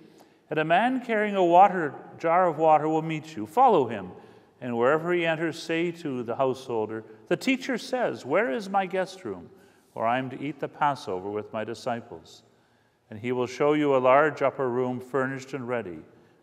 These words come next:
There prepare for us.'" And the disciples set out and went to the city and found it as he had told them,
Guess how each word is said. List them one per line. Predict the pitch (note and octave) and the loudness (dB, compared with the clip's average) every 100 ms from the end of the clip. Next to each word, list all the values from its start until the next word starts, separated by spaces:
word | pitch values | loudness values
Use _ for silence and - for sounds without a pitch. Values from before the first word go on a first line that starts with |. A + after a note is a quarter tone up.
| - | -10
There | G2+ A2+ B2 B2+ | -4 0 0 -2
prepare | C3+ - C#3 B2+ | -6 -8 -6 -6
for | - E2 D#2 | -8 -12 -14
us.'" | D2+ - - - _ _ _ _ _ _ _ _ _ _ - | -16 -20 -20 -20 _ _ _ _ _ _ _ _ _ _ -12
And | G#2 | -8
the | |
disciples | A2+ A2+ C#3+ D3 D3+ C3+ | -6 -2 0 0 -2 -6
set | - C3 | -2 0
out | B2+ C3 | 2 2
and | B2+ A2+ | 0 -4
went | B2 C3 | -4 -4
to | C#3 | -6
the | C3 | -6
city | - C#3 B2 A2+ | -4 -4 -2 -2
and | A2 | -4
found | A2 B2+ C3+ | -2 0 0
it | C3 | -2
as | B2 A#2+ - | -2 -2 -4
he | B2+ | -10
had | B2 | -10
told | - D3 C#3+ - | -6 -4 -4 -6
them, | - | -16